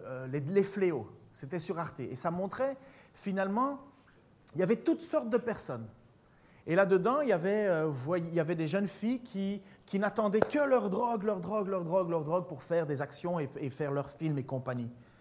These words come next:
Et il y en avait, il y a tous les parallèles, il y a tous les parallèles. Il y en a certains, elles, elles, elles, elles sautaient de joie. Et il y en a une autre, ça m'a marqué. Il y en a une autre, euh,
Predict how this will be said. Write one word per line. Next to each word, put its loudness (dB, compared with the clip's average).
Et 2
il 2
y 2
en 2
avait, -2
il -2
y 6
a 8
tous 2
les 4
parallèles, 2
il -6
y 4
a 0
tous -6
les -6
parallèles. -4
Il -4
y 2
en 0
a -2
certains, -4
elles, -2
elles, -4
elles, -6
elles -6
sautaient -2
de 0
joie. -2
Et -2
il 0
y 2
en 0
a 0
une 2
autre, -4
ça -2
m'a -2
marqué. -4
Il -4
y 0
en 0
a 0
une 2
autre, -2
euh, -8